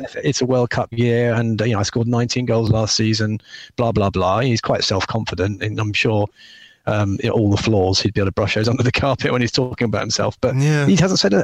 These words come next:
Speaker 1: a, not, not a peep.
Speaker 2: Not a peep. Well, I mean, he's too busy playing with his coffee machine that he got for scoring all those goals last season. He's just jacked on little Nespressos. So, um,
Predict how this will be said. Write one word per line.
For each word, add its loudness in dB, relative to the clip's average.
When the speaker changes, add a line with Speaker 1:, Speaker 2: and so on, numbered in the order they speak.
Speaker 1:
a, 2
not, -2
not 0
a -2
peep. 0
Speaker 2:
Not 0
a -2
peep. -2
Well, 4
I 2
mean, 2
he's 0
too 0
busy 2
playing 0
with 0
his 0
coffee -2
machine -2
that -2
he 0
got 0
for -2
scoring 0
all 2
those 2
goals 0
last -2
season. -8
He's -12
just -8
jacked 0
on 2
little 2
Nespressos. 0
So, -2
um, -2